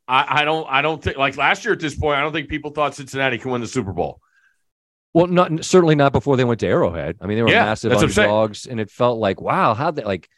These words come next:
Speaker 2: that
Speaker 1: After
Speaker 2: Tennessee
Speaker 1: Kansas City, what they just did to Buffalo. And
Speaker 2: Yeah.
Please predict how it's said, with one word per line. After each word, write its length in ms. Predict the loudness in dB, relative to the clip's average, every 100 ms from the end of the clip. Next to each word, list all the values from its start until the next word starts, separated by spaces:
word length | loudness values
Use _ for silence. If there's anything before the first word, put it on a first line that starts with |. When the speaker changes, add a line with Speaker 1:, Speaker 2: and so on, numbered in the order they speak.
| _ 0
Speaker 2:
that 100 | 2
Speaker 1:
After 120 | 2
Speaker 2:
Tennessee 240 | 0 2
Speaker 1:
Kansas 220 | 4 4
City, 200 | 2 2
what 220 | 4 2 2
they 120 | 0
just 240 | 0 0
did 180 | 2 2
to 40 | 2
Buffalo. 680 | 4 2 2 2 2 2 -8 _ _ -8
And 340 | 0 2 2
Speaker 2:
Yeah. 60 | -2